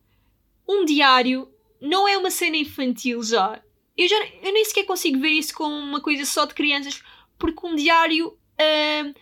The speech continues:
não tem que ser aquele caderno que vocês escrevem os vossos maiores segredos. Não, um diário pode ser simplesmente um caderno onde vocês,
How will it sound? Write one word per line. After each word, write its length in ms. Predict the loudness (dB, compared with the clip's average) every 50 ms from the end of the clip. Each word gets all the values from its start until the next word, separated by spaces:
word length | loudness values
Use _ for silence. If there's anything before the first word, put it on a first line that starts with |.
| -20 _ _ _
não 100 | -6 0
tem 160 | 0 0 0
que 60 | 0
ser 640 | -4 -4 -2 0 0 2 2 2 2 0 0 -2 -2 -4
aquele 380 | -4 -4 -2 -2 -2 -2 -2 -2
caderno 640 | -4 -2 -2 0 2 2 2 2 2 0 -4 -8 -8
que 100 | -8 -6
vocês 880 | -2 -2 -2 -2 -2 -6 -4 -2 0 0 0 0 -2 -4 -6 -8 -10 -14 -20 -20 -20 _ _
escrevem 560 | -8 -4 2 4 4 4 4 2 0 -4 -4
os 80 | -4 -2
vossos 340 | -2 -2 -2 -2 -4 -6 -4
maiores 400 | -2 -2 -2 0 0 0 0 -2
segredos. 440 | -2 -2 -2 0 -2 -2 -2 -4 -4
Não, 320 | -2 -2 0 0 -2 -2
um 180 | -2 -2 -2 -2
diário 420 | 0 2 2 4 4 2 0 -2 -4
pode 200 | -6 -6 -4 -4
ser 140 | -4 -4
simplesmente 760 | -4 -4 -6 -6 -4 -4 -6 -4 -2 -2 -2 -2 -2 -6 -8 -12 -14 -20 -20 -20 -20 _ _ _ _
um 140 | -4 -2 0
caderno 560 | 0 0 0 2 2 2 2 2 0 -2 -4 -4
onde 240 | -4 -4 -4 -4 -4
vocês, 800 | -4 -4 -4 -4 -2 -2 0 0 0 -2 -4 -6 -6 -8 -12